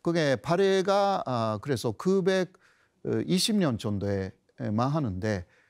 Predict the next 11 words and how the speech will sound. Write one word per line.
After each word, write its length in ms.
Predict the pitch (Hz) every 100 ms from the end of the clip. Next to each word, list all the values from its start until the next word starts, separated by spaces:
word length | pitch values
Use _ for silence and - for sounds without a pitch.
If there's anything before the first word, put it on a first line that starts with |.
| _
그때까지 720 | 226 - 180 120 104 127 147 - _ -
그러니까 560 | 165 147 123 143 147 -
신라하고의 1120 | - - 277 277 247 180 147 131 135 170 180 -
교류는 760 | 147 139 135 135 147 202 208 - _ _ _
그, 840 | - 117 110 104 104 101 98 98 98 _ - - _
어, 120 | 101
거기 260 | 104 101 95
이, 960 | 92 92 98 - 107 98 98 101 - 110 _ _ _ _ -
이 180 | - -
칠백팔십 680 | - 170 180 170 170 -
년대에 840 | 185 180 139 101 95 110 101 90